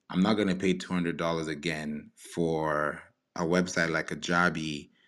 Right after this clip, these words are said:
where I could be paying about ten percent of that and get more <laughs> for the same thing." So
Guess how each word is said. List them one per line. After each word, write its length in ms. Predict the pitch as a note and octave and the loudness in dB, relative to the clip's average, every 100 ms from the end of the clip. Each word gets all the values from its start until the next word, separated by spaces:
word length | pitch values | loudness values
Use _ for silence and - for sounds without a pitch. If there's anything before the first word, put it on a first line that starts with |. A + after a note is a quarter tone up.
| _ _ - | _ _ -4
where 340 | F2 F2+ F2 - | 4 6 6 4
I 100 | E2 | 0
could 180 | E2 | -2
be 100 | D#2+ | -2
paying 720 | - - F2+ E2+ E2 D#2+ D2 - _ _ _ - | -4 0 2 2 0 -2 -8 -18 _ _ _ -4
about 380 | D#2+ D#2 - - | 2 2 0 0
ten 220 | G#2 F#2 | 2 2
percent 360 | F2+ - F2+ | 0 2 4
of 160 | E2 C#2+ | 4 2
that 420 | E2+ D#2 C#2+ - _ _ _ _ - | 4 4 2 -6 _ _ _ _ 4
and 180 | E2+ | 6
get 180 | F2+ E2 | 6 4
more 460 | E2 E2+ D#2 C#2+ - _ _ _ _ _ _ _ _ _ _ _ | 4 4 2 0 -6 _ _ _ _ _ _ _ _ _ _ _
<laughs> 40 | A2+ | 2
for 380 | G#2+ - - G#2+ | 2 2 4 6
the 120 | F2+ | 6
same 400 | F2+ - F#2 F2+ | 4 4 6 6
thing." 380 | E2+ D#2+ B1 - - - - - - - | 4 0 -2 -12 -12 -8 -8 -8 -8 -6
So 960 | - - G#2 G2 F#2+ F#2 F2+ E2+ - | 0 6 8 8 8 6 4 0 -6